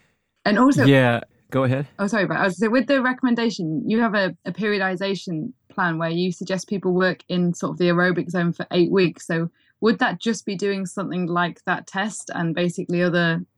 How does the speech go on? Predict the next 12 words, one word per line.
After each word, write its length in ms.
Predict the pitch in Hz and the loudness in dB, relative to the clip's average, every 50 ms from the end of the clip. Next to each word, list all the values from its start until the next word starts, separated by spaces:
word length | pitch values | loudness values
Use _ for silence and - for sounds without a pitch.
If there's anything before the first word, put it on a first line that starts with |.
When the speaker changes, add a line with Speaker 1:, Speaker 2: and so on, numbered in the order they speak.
| _ _ - | _ _ -2
Speaker 1:
low-level 560 | 170 180 180 180 175 175 170 - 175 170 160 | 0 2 2 4 2 2 0 0 0 -2 -2
cardio 460 | - - 180 175 180 170 180 170 170 | 0 0 0 2 2 0 0 -2 -2
at 80 | 156 - | -2 -4
that 180 | 156 - - | -6 -6 -6
time, 380 | - 190 185 185 196 202 196 175 | -6 -4 -2 -2 0 0 0 0
or 260 | 165 170 165 165 175 - _ | 0 0 0 -2 -4 -8 _
would 180 | - 180 180 - | -4 -2 -2 0
they 120 | 190 180 | 2 0
complement 520 | 170 - - 185 180 156 185 180 165 131 143 | 0 0 0 0 0 2 2 2 4 4 4
this 200 | 165 170 - - | 2 2 0 0
with 140 | 175 165 - - | 0 0 0 2
any, 440 | 160 170 175 165 165 160 165 160 | 2 4 6 6 6 6 4 2